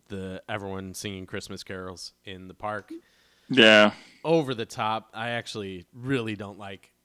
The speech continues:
Speaker 1: the ending of it because it is so saccharine and so, like, it just, it's, like, sugary for sugar's sake.
Speaker 2: Mm-hmm.
Speaker 1: This is,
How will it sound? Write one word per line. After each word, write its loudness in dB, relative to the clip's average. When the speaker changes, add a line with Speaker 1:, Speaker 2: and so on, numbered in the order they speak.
Speaker 1:
the -16
ending -14
of -10
it -12
because -6
it -10
is -4
so -6
saccharine -6
and -12
so, -4
like, -8
it -18
just, -12
it's, -12
like, -12
sugary -8
for -12
sugar's -10
sake. -14
Speaker 2:
Mm-hmm. 6
Speaker 1:
This 0
is, -14